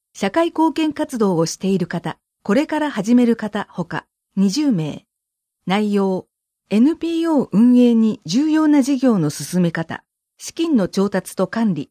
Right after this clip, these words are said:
ほか。講師は、手塚明美、認定エヌピーオー法人、藤沢市民活動推進機構理事長。費用、千円、資料代。会場、申し込み。五月七日金曜から、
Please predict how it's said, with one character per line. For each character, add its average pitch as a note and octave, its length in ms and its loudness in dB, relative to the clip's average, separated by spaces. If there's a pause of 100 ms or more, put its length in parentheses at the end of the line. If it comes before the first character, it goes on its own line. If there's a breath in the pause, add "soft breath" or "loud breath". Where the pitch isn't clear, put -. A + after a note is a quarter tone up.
ほ - 140 -12
か。 - 200 -12 (480)
講 D4 160 -2
師 - 160 -6
は、 D#3+ 180 -4 (280)
手 F#3+ 120 0
塚 B3 480 -2
明 F#3+ 120 -2
美、 - 160 -4 (320)
認 D4 180 2
定 D#4+ 320 -4
エ B3+ 60 4
ヌ C#4+ 100 6
ピ C#4+ 200 -2
ー C#4+ 100 0
オ C#4 80 0
ー - 20 -4
法 C4 220 0
人、 D#3 280 -4 (200)
藤 A#3+ 260 -2
沢 D4 320 -4
市 - 180 -2
民 D#4+ 200 2
活 D#4 260 -6
動 F#3 120 0
推 B3+ 260 -2
進 C4 260 2
機 - 120 -18
構 F3+ 360 -4
理 F3 120 -2
事 B3+ 120 -2
長。 D3+ 340 -6 (420)
費 D4 160 -2
用、 G3+ 260 0 (120)
千 G#3 300 0
円、 F#3+ 300 0
資 - 220 -6
料 F#3+ 180 0
代。 E3 240 -6 (640)
会 B3 220 0
場、 A#3+ 440 2
申 G#3 160 4
し - 100 -4
込 G3+ 140 -2
み。 F3+ 200 -2 (560)
五 D4 120 2
月 E4 260 -2
七 G3 220 2
日 - 140 -4
金 A3+ 260 4
曜 A3 160 2
か D#3+ 140 -6
ら、 D#3 140 -4